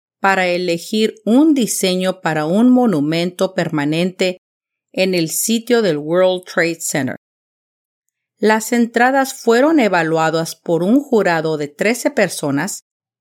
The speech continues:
que buscó diseños que honraran a las víctimas, hablaran de las necesidades de las familias que habían perdido a sus seres queridos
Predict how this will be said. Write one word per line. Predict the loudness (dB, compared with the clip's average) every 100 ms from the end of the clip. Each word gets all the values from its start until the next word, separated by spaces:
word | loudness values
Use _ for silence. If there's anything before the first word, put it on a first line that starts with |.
| _ _ _
que | 0 0
buscó | 0 -4 -8 -4 0 2 0 -4
diseños | -4 -4 -2 0 2 2 0 -4
que | -2 -2
honraran | 0 -2 -2 -2 0 -2 -2
a | 0
las | -2 -6 -8
víctimas, | -10 -8 -8 -8 -10 -18 _ _ _ _
hablaran | -2 2 2 4 2 2 0
de | 0
las | -2 -2
necesidades | -4 -6 -6 -6 -6 -2 -2 -2 -4 -2
de | -4
las | -4 -6
familias | -6 -4 -4 -2 -2 -2 -4
que | -6 -4
habían | -2 0 0 0
perdido | -2 -4 -6 -4 -2 -4 _ _ _ _
a | -4 -4
sus | -4 -8
seres | -2 0 -2 -4
queridos | -4 -4 -4 -2 -4 -4